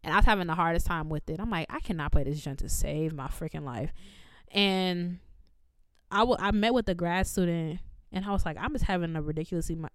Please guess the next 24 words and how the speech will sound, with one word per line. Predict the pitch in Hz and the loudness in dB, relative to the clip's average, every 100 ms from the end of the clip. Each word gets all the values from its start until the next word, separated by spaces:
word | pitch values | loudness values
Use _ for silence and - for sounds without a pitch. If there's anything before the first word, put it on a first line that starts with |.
| - | -12
hard | - 160 - | -6 -4 -2
time | 208 277 | -2 -2
with | - | -6
this. | - - | -6 -6
Like, | - - - | -8 -10 -14
I | 160 | -14
cannot | - 196 165 - | -12 -12 -10 -4
play | 220 | -4
this | 254 180 | -4 -10
joint." | - - - - - _ - _ - - | -14 -20 -20 -20 -20 _ -20 _ -20 -4
And | 285 302 | -4 -2
he | |
was | 381 370 | -6 -6
like, | 320 320 | -6 -6
"Katie, | 330 320 | -6 -4
everybody | 294 320 359 | -4 -2 -2
have | 339 330 | -4 -4
a | |
hard | 302 302 | -4 -4
time | 302 311 | -6 -4
with | 320 | -2
this." | 240 214 | -2 0
I'm | 339 | 2
like, | 359 254 | 4 4